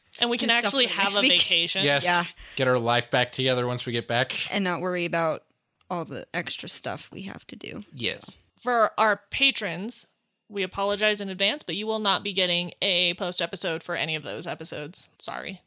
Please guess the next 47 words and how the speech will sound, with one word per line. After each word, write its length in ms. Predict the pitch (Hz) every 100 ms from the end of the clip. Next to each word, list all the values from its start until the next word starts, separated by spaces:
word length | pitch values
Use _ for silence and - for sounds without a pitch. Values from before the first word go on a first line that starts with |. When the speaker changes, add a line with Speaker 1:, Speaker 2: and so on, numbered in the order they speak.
| _ _ -
Speaker 3:
Just 200 | 160 -
so 100 | 135
you're 180 | 113 95
aware. 240 | 64 - -
Speaker 2:
Yeah. 320 | 214 196 170 - _ -
I, 180 | 196
the, 440 | 143 151 190 185 175
those 320 | 196 196 190
four 320 | - 196 190
weeks, 640 | 175 170 151 - - - - _
you 120 | 170 170
will 60 |
not 240 | 156 156 -
get 240 | 160 131 -
a 400 | 104 110 156 - _ _
Speaker 3:
We 160 | 139 196
are 140 | 160 123
Speaker 2:
post 100 | 180
Speaker 3:
trying 260 | 143 147
Speaker 2:
episode. 500 | 156 175 - 131 87 -
Speaker 3:
We 120 | 196
are 80 | 208
trying 340 | - 170 156
our 100 | 127
hardest, 340 | 127 131 135 -
but 80 | 117
we 140 | 139
also 440 | 151 143 - 127
have, 380 | 113 123 113 98
like, 240 | 107 95 -
full-time 440 | 120 107 113 107
jobs 360 | 110 104 110 113
and 120 | 107
things 240 | 120 120
we 80 | 123
have 200 | 127 127
to 60 | 123
do 140 | 131
between 540 | 127 120 139 139 139 131
now 340 | 120 123 135
and 340 | 113 117 123 -
going 260 | 113 113
on 160 | 113 113
this 120 | 104
trip. 300 | - 110 - -
Speaker 2:
And 220 | 208 220
it's 240 | 240 -